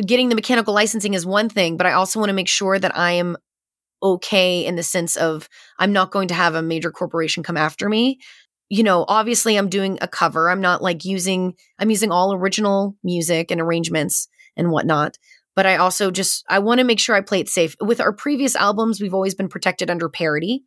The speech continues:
Um, and we all, we always use, you know, original tracks as well. So it was a lot easier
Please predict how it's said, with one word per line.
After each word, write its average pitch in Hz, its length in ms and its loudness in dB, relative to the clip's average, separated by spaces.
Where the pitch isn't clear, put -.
Um, 170 380 2
and 185 180 2
we 180 120 -4
all, 170 340 2
we 185 160 -2
always 170 260 0
use, 165 320 -4
you 185 60 -4
know, 156 340 -4
original 165 560 -6
tracks - 360 -4
as 170 120 -4
well. 208 360 0
So 214 500 0
it 214 120 0
was 202 140 -2
a 202 60 2
lot 185 240 2
easier 185 560 0